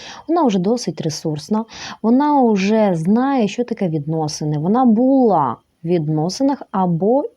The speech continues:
на, теж на виході із цих відносин. Тобто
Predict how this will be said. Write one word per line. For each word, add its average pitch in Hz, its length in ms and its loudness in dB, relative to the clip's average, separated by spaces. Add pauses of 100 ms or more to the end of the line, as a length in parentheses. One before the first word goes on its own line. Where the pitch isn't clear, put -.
(140)
на, 214 360 4 (420)
теж 240 340 2
на 190 240 2
виході 196 540 0
із 170 340 -4
цих 180 240 -4 (100)
відносин. 165 720 -2
Тобто 156 380 -4